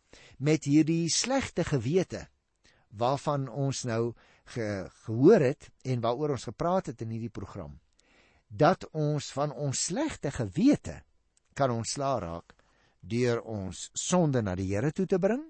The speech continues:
want ons gewete herinner ons daaraan as ons oortree het, maar as ons dan dit klaar bely het en vergifnis ontvang het,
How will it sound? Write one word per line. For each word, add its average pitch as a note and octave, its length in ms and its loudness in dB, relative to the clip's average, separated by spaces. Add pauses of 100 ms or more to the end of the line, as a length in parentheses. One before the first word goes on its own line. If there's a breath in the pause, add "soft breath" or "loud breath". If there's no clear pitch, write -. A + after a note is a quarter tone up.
(160)
want A#2+ 260 2
ons G2 160 -6
gewete G2+ 560 0
herinner F3+ 500 4
ons G3+ 180 2
daaraan F3+ 300 -2
as E3 140 -6
ons D#3 140 -10
oortree C3 400 0
het, - 120 -16 (400 soft breath)
maar A#2+ 340 2
as G#2 160 -4
ons F#2 120 -8
dan F2 180 -4
dit E2 200 -8
klaar A3 420 6
bely F2+ 240 -2 (100)
het - 240 -16
en G#2 140 -8
vergifnis F#3 600 -4
ontvang C4 460 -4
het, - 160 -14